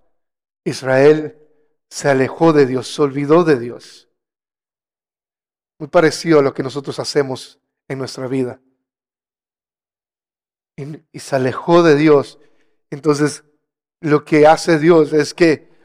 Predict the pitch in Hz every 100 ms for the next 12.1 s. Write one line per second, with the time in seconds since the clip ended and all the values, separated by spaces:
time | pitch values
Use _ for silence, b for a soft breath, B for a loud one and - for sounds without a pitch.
0 | _ 156 156 - 180 175 202 - 156 147
1 | - 131 185 180 131 123 - - _ _
2 | _ _ _ _ _ _ _ _ _ _
3 | _ _ _ _ _ _ - 135 143 147
4 | - 139 156 160 170 175 151 135 131 139
5 | 135 135 123 139 123 - _ _ _ _
6 | _ _ _ _ _ _ _ _ _ 147
7 | - 160 - 165 - 147 - 143 139 151
8 | 143 143 - 170 165 - _ _ _ _
9 | _ _ _ _ _ _ _ _ _ _
10 | _ 131 147 151 156 160 139 143 - 160
11 | 156 151 - 131 131 123 170 165 127 120